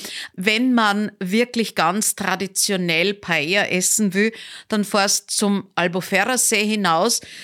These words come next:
und da gibt's einen Ort, der heißt El Palmar. El Palmar ist der Ort, wo die Leute aus Valencia feiern hingehen. Da wird, da wird Geburtstag gefeiert, da wird alles Mögliche gefeiert.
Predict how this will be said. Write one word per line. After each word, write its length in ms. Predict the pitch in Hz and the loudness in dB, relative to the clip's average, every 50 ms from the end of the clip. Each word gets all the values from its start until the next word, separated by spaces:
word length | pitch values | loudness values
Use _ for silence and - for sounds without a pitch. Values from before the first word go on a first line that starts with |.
| - - | -14 -4
und 180 | - 208 202 208 | -2 0 0 2
da 60 | 202 | 0
gibt's 260 | 196 220 220 - - | 0 -2 -2 0 0
einen 140 | 214 185 - | 0 0 0
Ort, 300 | 170 180 190 208 - - | 2 2 2 2 0 0
der 100 | 208 190 | 2 2
heißt 260 | 202 196 196 - - - | 2 2 0 -4 -2 -2
El 200 | 185 180 185 190 | 0 0 0 0
Palmar. 1000 | 190 - - - - 190 180 175 170 165 156 147 143 139 135 131 131 135 131 131 - _ - - - - - - - _ _ - | -4 -8 -6 -2 0 0 2 2 2 2 2 2 2 2 0 0 -2 -4 -8 -12 -16 _ -18 -16 -14 -14 -14 -16 -18 _ _ 0
El 200 | 220 233 247 240 | 0 2 2 0
Palmar 800 | 240 - - 208 196 190 185 185 180 175 175 175 185 202 240 226 | -2 -2 0 2 2 4 4 4 4 4 2 2 2 0 0 0
ist 240 | 214 196 190 - - | -2 -2 -2 -2 -2
der 140 | 190 - | 0 2
Ort, 320 | - 202 202 208 208 - 190 | 2 2 2 2 0 -2 -4
wo 100 | 208 208 | -2 0
die 160 | 196 196 190 | 0 0 2
Leute 320 | 185 196 190 185 180 202 | 2 2 2 2 2 0
aus 140 | 202 196 - | -2 -2 -2
Valencia 520 | 196 196 190 185 185 190 196 - - 196 208 | 0 0 0 0 0 -2 -2 -2 -2 -4 -4
feiern 540 | - - - - 214 190 196 196 180 185 | -4 -6 -2 0 0 2 2 0 0 0
hingehen. 580 | 190 180 202 196 190 190 180 185 180 180 185 185 - - - - - - | 0 -2 0 -2 -2 -2 0 0 0 0 -2 -4 -6 -10 -14 -14 -6 -2
Da 180 | - 262 226 202 | 0 0 0 2
wird, 420 | 247 240 240 233 233 - - - _ _ | 2 2 2 0 -2 -6 -10 -12 _ _
da 120 | 262 247 | 0 2
wird 200 | 208 240 233 240 | 2 0 0 0
Geburtstag 600 | - - 220 - 247 262 254 - - - 208 190 - | -2 -4 0 2 2 2 2 0 -2 -4 -4 -6 -4
gefeiert, 380 | - - 214 202 196 196 196 - 233 | -2 0 2 2 2 0 -2 -2 -4
da 80 | 202 | 0
wird 220 | 196 214 214 208 214 - - - - - 311 - - | 2 2 0 0 -2 -8 -16 -14 -12 -12 -12 -4 0
alles 320 | 269 285 294 302 - - | 0 2 2 2 0 2
Mögliche 480 | 226 226 226 240 240 - 226 - - 202 | 2 4 4 4 2 2 0 0 0 0
gefeiert. 640 | 180 202 196 - - 185 165 160 156 170 180 - | 0 0 -2 -2 0 0 2 2 2 0 -2 -4